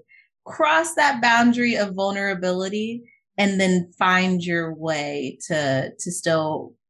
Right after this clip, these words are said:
wrestle with the relationships and the dynamics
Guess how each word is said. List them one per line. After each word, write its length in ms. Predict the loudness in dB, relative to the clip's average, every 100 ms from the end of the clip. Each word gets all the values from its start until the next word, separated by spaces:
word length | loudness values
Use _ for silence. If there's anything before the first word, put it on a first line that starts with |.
| _ -10 -2
wrestle 420 | 0 0 -2 -2
with 160 | -4 -6
the 120 | -4
relationships 760 | -4 -4 -4 -6 -8 -8 -8
and 100 | -6
the 80 | -2
dynamics 680 | 0 2 2 2 0 -4 -14